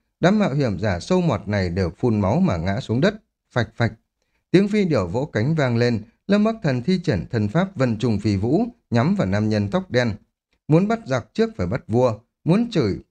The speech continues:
nó thì phải chửi má nó trước. Bắt được ngũ hành minh chủ rồi,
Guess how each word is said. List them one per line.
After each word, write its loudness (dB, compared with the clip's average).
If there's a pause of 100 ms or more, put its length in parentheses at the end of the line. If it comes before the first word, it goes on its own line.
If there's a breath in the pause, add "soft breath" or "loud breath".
(300)
nó 2
thì 0
phải 0
chửi -2
má 2
nó 2
trước. 0 (580)
Bắt 0
được 2
ngũ -2
hành 0
minh 0
chủ -2
rồi, 0